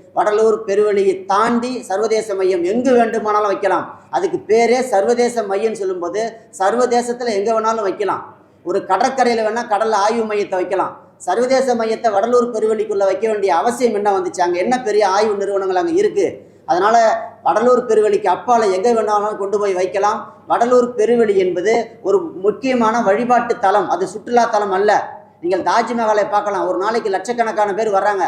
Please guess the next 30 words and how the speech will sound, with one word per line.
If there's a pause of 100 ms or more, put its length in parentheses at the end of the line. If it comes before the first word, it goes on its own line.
(100)
யார்
வேணாலும்
வரலாம்,
போகலாம்,
எந்த
விதமான
கட்டுப்பாடும்
கிடையாது. (200)
ஆனா
மெக்கா
மதினாவுக்குள்ள (400)
ஒரு
இஸ்லாமியர்
மட்டும்தான்
போகலாம். (120)
அது
மாதிரி
உயிர்
இரக்கமுள்ள
சன்மார்க்க
அன்பர்கள்
மட்டுமே
வருகின்ற
அந்த
இடத்த (200)
இவங்க
சந்தக்கடை
மாதிரி
மாற்றுவதற்கு
முயற்சிக்கிறார்கள்.